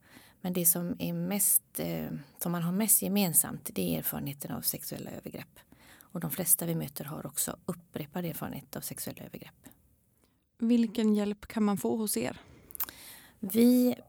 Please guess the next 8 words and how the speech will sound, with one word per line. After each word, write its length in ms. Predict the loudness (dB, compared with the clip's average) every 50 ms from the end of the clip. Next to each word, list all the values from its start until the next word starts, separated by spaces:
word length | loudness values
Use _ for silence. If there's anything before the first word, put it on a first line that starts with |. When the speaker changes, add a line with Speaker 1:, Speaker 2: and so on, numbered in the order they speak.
| -20 -6 0
Speaker 1:
eh, 260 | 0 2 2 2 0
försöker 640 | 0 0 0 2 2 0 -2 -2 -2 -2 0 0 0 0
arbeta 800 | 2 2 2 2 2 0 0 0 -2 -2 -2 0 0 0 0 0
ut 280 | -2 -2 -2 -2 -4
efter 300 | -6 -6 -6 -6 -4 -2
en 220 | -2 -2 -4 -6 -8 -12 -18 _ -20 -12 -8 -4
traumamedveten 920 | -2 0 0 0 0 0 0 0 0 2 2 0 0 0 -2 -2 -2 0 0
omsorg 600 | 0 0 2 2 2 2 4 2 2 0 -2 -4